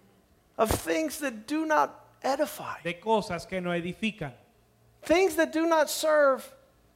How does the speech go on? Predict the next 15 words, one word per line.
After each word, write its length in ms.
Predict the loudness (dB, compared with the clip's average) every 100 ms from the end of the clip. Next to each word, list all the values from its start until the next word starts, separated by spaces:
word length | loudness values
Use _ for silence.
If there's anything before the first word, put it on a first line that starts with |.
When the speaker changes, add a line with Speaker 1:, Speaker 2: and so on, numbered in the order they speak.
| _ _ _ _ -6
Speaker 1:
the 100 | -6
purpose 540 | -4 0 0 2 -2 0
of 220 | 0 -2
building 420 | -2 0 0 -2
the 80 | -2
kingdom 400 | -2 -2 -2 -2
of 100 | 0
God. 380 | 0 0 -2 -8 -2
Speaker 2:
cosas 380 | -2 -2 -8
que 140 | -6 -4
no 140 | -4
sirven 640 | -6 -6 -6 -4 -6 -8 -14 _ -6
edificar 640 | -4 -4 -8 -4 -2 -2
las 140 | -4
pro-, 220 | -2 -4